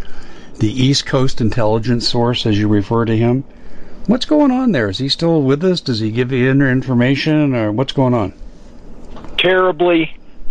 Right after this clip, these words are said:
Speaker 2: terribly, terribly ill for now two years. And he's been to every doctor, V A, everything, and nobody has any idea what it is.
Speaker 1: Hmm.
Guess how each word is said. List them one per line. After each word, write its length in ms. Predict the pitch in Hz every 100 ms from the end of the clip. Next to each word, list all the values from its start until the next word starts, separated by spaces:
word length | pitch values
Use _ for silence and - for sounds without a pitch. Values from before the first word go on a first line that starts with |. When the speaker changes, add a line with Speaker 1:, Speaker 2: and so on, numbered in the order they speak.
| -
Speaker 2:
terribly, 800 | - 175 180 160 156 156 147 - - - -
terribly 580 | - 156 165 143 139 113
ill 320 | 131 143 120 -
for 100 | 131
now 280 | 123 127 120 -
two 200 | - 139
years. 380 | 135 131 104 90 - - - - - - - - - - - - - -
And 260 | 127 113 - -
he's 240 | - 143 120
been 240 | 127 139
to 120 | 123
every 280 | - 139 135
doctor, 600 | 127 135 135 - 127 113 - - - - - -
V 320 | 101 143 139
A, 460 | 127 123 120 117 - - - - -
everything, 520 | 135 123 - 113 104
and 160 | 101 107
nobody 380 | 117 117 107 110
has 200 | 101 98 - -
any 220 | 143 123
idea 280 | 110 107 101
what 200 | 92 87
it 80 | 85
is. 160 | 82 - - - - - - - - - - - - - - - - - - -
Speaker 1:
Hmm. 220 | 135